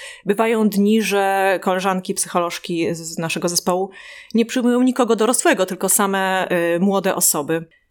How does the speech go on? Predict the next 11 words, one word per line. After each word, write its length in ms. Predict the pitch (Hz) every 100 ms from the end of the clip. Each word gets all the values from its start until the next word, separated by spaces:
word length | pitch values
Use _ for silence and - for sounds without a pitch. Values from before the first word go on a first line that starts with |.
| _ _ _ -
No, 360 | 214 220 233
niestety, 640 | 233 233 240 - 277 269 254
e, 300 | 262 240 202
e, 560 | 190 196 151 - - - 87 80 - - -
w-, 480 | - - - - -
pandemia 680 | 220 214 220 226 226 214 208
stała 400 | - 220 208 196
się 120 | 202
takim 340 | 202 202 202
momentem, 680 | 190 190 202 208 214 196 202
e, 100 | 185